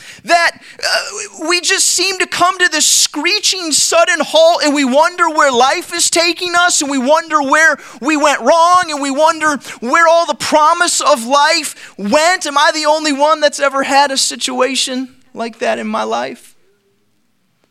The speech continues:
And that's where Jesus' disciples were that day.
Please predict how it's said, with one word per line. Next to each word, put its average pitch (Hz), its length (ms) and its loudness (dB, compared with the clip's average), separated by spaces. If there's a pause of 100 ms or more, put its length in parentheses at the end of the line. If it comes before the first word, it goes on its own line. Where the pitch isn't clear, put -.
(720)
And 220 140 -4
that's 302 180 -2
where 311 140 -6
Jesus' 262 500 -6
disciples 226 720 -8
were 208 240 -12
that 220 240 -10
day. 143 400 -14